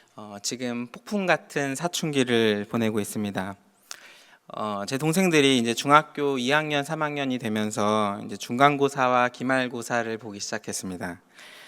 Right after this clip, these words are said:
어, 그러니까 학교에서 성적을 받기 시작한 겁니다. 어, 작년에 처음 중간고사를 보고 왔는데 이제 카톡방에서, 가족들 카톡방에서 이제 아버지가 동생 성적을 올려준 겁니다. 어, 어떻게 성적 받아왔냐면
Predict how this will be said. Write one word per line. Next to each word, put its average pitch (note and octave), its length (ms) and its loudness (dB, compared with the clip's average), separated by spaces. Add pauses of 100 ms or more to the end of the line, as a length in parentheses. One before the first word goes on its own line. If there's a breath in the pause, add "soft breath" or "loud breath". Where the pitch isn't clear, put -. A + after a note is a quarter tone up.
(160 loud breath)
어, G2+ 160 -4
그러니까 G#2 240 -6
학교에서 F3+ 760 0 (220 soft breath)
성적을 D3+ 880 2
받기 A2 320 -4
시작한 A2 380 0
겁니다. F#2+ 500 -6 (720 soft breath)
어, F#2+ 240 -8
작년에 C#3 840 2
처음 F3+ 580 -2
중간고사를 C3 800 4
보고 B2 240 -4
왔는데 G#2 600 0
이제 G2+ 120 -12
카톡방에서, C3 840 -4
가족들 G#2+ 680 -6
카톡방에서 G#2+ 840 -2
이제 G#2 120 -6
아버지가 A#2+ 440 0
동생 A#2+ 320 -8
성적을 D3+ 400 -6
올려준 G#2+ 380 -6
겁니다. G2 500 -6 (640 loud breath)
어, G2+ 280 0
어떻게 B2+ 300 -2
성적 D3 240 -6
받아왔냐면 A2 840 2